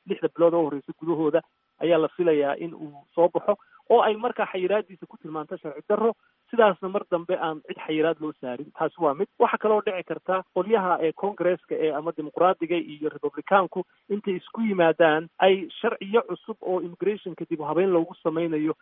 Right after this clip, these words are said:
ay soo saaraan. Taasina oo immigration reform cusub uu soo baxo, waa waxyaabaha dhici kara legislative ahaan ama xagga sharci dejinta laga fili karo weeye.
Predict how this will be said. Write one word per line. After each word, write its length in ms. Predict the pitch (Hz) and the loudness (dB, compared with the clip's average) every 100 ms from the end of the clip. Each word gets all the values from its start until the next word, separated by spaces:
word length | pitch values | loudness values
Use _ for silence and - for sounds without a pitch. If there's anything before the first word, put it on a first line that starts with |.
| _ - | _ -4
ay 120 | 156 | -4
soo 220 | - 170 | 0 -2
saaraan. 420 | 170 147 139 131 117 _ - | 0 -2 0 -2 -4 _ 0
Taasina 420 | 175 170 180 190 | 2 2 0 0
oo 240 | 185 180 165 | 2 0 -2
immigration 500 | 170 160 208 - 156 | -8 0 0 0 -8
reform 380 | 151 - 180 | -6 0 0
cusub 280 | 151 147 151 147 | -2 -14 -14 -12
uu 100 | 143 | -8
soo 220 | - 175 - | 0 0 0
baxo, 260 | - 185 - _ - | 0 0 0 _ 0
waa 160 | 156 | 2
waxyaabaha 480 | 151 - 160 165 165 | 2 0 -2 -2 -2
dhici 200 | 165 160 | -6 -8
kara 200 | - 160 | -6 -6
legislative 600 | 160 143 _ 156 143 - | -4 -6 _ -8 -8 -6
ahaan 280 | 151 143 175 | -4 -2 -2
ama 180 | 160 165 | -2 -4
xagga 220 | 185 151 | -6 -8
sharci 260 | - - 139 | -14 -14 -12
dejinta 400 | 147 - 185 - - _ - | -14 -14 -12 -12 -12 _ 0
laga 180 | 156 185 | 2 4
fili 220 | 175 151 | 4 0
karo 220 | - 139 | 0 2
weeye. 220 | 127 117 | 2 -2